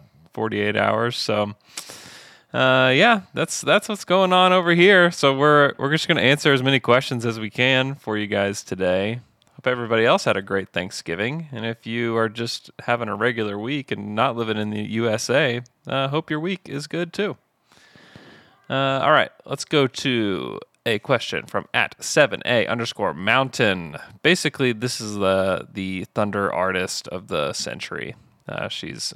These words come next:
amazing. Always does post-game art. That, uh, you know, she gets, she gets some retweets or some, some love from the Thunder on, uh, on the reg. So big shouts to her. Uh, the question is,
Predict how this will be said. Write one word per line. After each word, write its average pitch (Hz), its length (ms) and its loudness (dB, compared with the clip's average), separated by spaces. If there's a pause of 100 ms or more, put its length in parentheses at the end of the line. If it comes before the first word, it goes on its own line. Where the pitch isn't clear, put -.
(120)
amazing. 82 520 -8 (160)
Always 90 240 -6
does - 200 -12
post-game 73 600 -12 (120)
art. - 340 -10 (300)
That, - 180 -14
uh, 87 340 -4
you 120 120 -10
know, 143 100 -4
she 156 160 -10
gets, 214 240 -12 (580)
she - 100 -20
gets - 140 -4
some 92 200 -8
retweets 120 640 -4
or 104 100 -2
some, 95 460 -8 (120)
some 95 260 -10
love 104 240 2
from 95 180 -12
the 87 80 -8
Thunder 107 560 -2 (320)
on, 98 320 -10
uh, 87 280 -8 (280)
on 101 140 -6
the 90 80 -12
reg. 90 460 -2 (120)
So 82 400 -8 (240)
big 98 180 -10
shouts - 360 -10
to - 120 -14
her. 92 200 -8 (600)
Uh, - 120 -8 (140)
the 120 80 -16
question - 380 0
is, - 320 -14